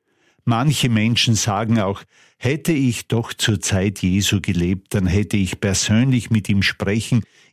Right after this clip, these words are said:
ihn alles fragen können. Aber sagt uns Gott nicht in der Bibel,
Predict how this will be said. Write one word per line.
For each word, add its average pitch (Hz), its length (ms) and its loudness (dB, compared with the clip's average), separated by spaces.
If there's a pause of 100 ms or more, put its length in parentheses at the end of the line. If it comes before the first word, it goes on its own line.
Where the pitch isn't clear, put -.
ihn 147 340 4 (120)
alles 131 420 0
fragen 101 600 -2
können. 80 500 -8 (800)
Aber 90 280 -2
sagt 104 600 -4
uns 107 400 0
Gott 104 420 -4
nicht 110 360 0
in 110 100 4
der 110 140 0
Bibel, 110 400 0